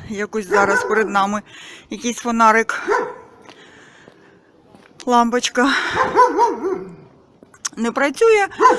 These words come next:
то голова селищної ради якраз цим пот-, це питання завжди з ресом вирішує. Лампочки нам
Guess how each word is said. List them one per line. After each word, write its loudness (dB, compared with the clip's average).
то 2
голова 4
селищної 0
ради 0
якраз 0
цим -4
пот-, -6
це -4
питання 4
завжди 0
з -4
ресом 6
вирішує. 6
Лампочки 4
нам 2